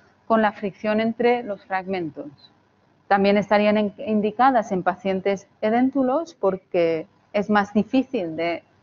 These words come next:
utilizar los sistemas cerrados, en fracturas abiertas y en pacientes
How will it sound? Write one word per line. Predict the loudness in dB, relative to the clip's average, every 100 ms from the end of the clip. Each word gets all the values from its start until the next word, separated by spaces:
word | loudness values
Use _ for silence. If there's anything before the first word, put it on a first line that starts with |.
| -10
utilizar | -4 -4 0 2 2
los | 0 -8
sistemas | -12 -8 -4 -4 -2
cerrados, | -2 4 4 4 0 -4 _ _ _ _ _ _ _ _ _ _
en | 2 2
fracturas | 4 2 4 4 6 4 4
abiertas | 6 8 8 6 4 6 4 -4 -20 _ _ _ _ _ _ _ _ _ _ 2
y | 6
en | 6
pacientes | 4 2 2 4 4 2